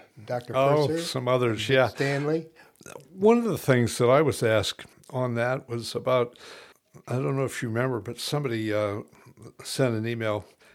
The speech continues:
Speaker 2: "Can a Christian use self-defense and, uh, with deadly force?" And my answer to that, I,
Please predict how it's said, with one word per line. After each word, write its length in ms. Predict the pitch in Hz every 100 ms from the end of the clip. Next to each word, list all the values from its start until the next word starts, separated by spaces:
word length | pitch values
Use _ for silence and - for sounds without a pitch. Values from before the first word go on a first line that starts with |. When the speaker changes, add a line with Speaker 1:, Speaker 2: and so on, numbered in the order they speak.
| _
Speaker 2:
"Can 160 | - 135
a 60 | 107
Christian 600 | - 196 - 131 113 95 - _ _ _ _ _
use 640 | - 143 170 170 160 - - - -
self-defense 1120 | - 170 156 - 131 - 143 117 101 - - - _
and, 380 | - 135 131 127
uh, 280 | 123 120 113 - _ _ _ -
with 220 | 135 131
deadly 300 | 151 135 117
force?" 540 | - - 127 95 - - _ _ _ -
And 160 | 147
my 140 | 143 170
answer 440 | 165 180 - 120
to 100 | 110
that, 260 | 104 123 123
I, 120 | 123